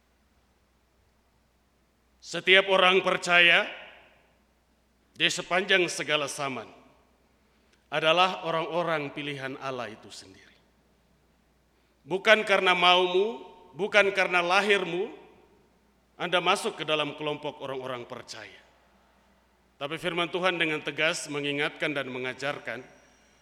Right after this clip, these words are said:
bahwa Anda sampai ada dalam persekutuan ini bukan karena usaha Anda sendiri, bukan karena kebetulan, tapi karena Allah yang memanggil,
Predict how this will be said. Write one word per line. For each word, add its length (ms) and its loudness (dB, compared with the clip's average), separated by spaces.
bahwa 400 -2
Anda 360 4
sampai 360 2
ada 280 8
dalam 320 4
persekutuan 640 -2
ini 240 0
bukan 320 -4
karena 240 -6
usaha 400 -10
Anda 240 -8
sendiri, 360 -16
bukan 400 4
karena 240 -4
kebetulan, 520 -12
tapi 320 2
karena 280 2
Allah 400 2
yang 200 0
memanggil, 720 -2